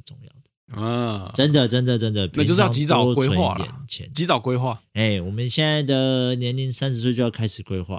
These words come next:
Speaker 1: 了。其实你二十五岁刚入社会，一二年过了三四年之后，就可以开始规划。
Speaker 2: 工作稳定之后。
Speaker 1: 对，你稳定工作之后，就可以开始规划你的退休生活，还有你包括你要存的一个费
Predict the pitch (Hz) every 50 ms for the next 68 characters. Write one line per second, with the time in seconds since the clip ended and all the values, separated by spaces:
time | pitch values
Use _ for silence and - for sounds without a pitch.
0 | - 65 82 107 - - 131 - - 151 135 120 - - 170 190 185 165 135 -
1 | - 120 104 98 - 139 127 - - 147 151 151 151 156 160 135 110 170 160 135
2 | 123 - - 160 139 127 135 147 139 - _ _ _ - 180 190 185 196 190 175
3 | 151 123 107 104 98 98 104 113 147 - - 165 143 120 107 98 92 92 - 123
4 | 123 120 - 143 123 101 95 92 90 - 104 107 104 113 104 85 - _ _ _
5 | _ _ _ _ _ _ _ - - 160 - - - 95 - 98 92 - - -
6 | 101 104 - - - - _ _ _ _ _ _ - 170 190 196 180 196 156 131
7 | 120 110 98 95 - 156 131 110 98 98 101 92 101 107 - 107 104 98 92 90
8 | 92 107 131 160 151 139 113 110 107 165 175 151 123 147 143 135 127 139 135 110
9 | - 123 120 120 123 123 110 98 113 117 - 110 95 - 101 101 95 90 90 -
10 | 104 101 101 104 98 85 - - 120 - 67 65 62 62 62 - - - - -
11 | 127 107 98 - 104 110 - - - 143 143 151 139 - - - - - 117 -
12 | - 95 98 101 101 101 95 90 85 80 - 98 98 98 110 101 92 82 73 80
13 | 92 110 107 - - - 85 - - 92 85 85 101 - - - - - - -
14 | 104